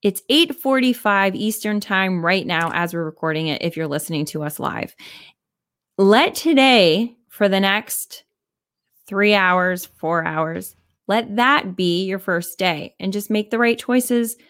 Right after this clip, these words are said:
for yourself then. And then wake up in the morning and decide if you wanna try again. And if you do, it's your first day.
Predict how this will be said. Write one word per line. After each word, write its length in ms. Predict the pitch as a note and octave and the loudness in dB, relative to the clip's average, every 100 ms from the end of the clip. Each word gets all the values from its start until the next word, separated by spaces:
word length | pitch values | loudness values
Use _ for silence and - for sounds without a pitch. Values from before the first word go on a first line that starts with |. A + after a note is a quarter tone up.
| _ _ | _ _
for 100 | - | 2
yourself 560 | A#3+ A#3 A3+ A3 G#3+ G#3+ - | 4 4 2 2 0 0 -4
then. 500 | F#3 F#3+ D#3 - - | 0 0 0 -6 -8
And 140 | - G#3+ | 0 2
then 120 | G#3+ | 4
wake 200 | G#3+ C4+ | 4 2
up 120 | E4 | 2
in 80 | E4 | 2
the 60 | D#4 | 4
morning 580 | A#3 E3 D3+ F#3 C4+ D#4+ _ _ _ _ - | 4 2 -4 -2 -4 -4 _ _ _ _ 0
and 100 | A3+ | 2
decide 360 | A3+ A3+ A3+ B3 | 2 2 2 2
if 80 | B3+ | 4
you 100 | B3+ | 4
wanna 200 | A3+ A3 | 4 2
try 320 | - G3 F#3+ | 0 2 4
again. 460 | F#3 F3 - - E3+ | 2 0 -2 -4 -4
And 160 | F#3 | -2
if 80 | F#3 | -2
you 80 | F#3+ | -2
do, 400 | F3 E3+ F#3+ A#3 - | -2 0 0 -2 -4
it's 260 | G#3+ - | -4 -4
your 160 | G3 G#3+ | -2 -2
first 480 | G#3+ G3 F#3 - F3+ | 0 0 0 -2 -6
day. 400 | E3 D3 - | -6 -4 -6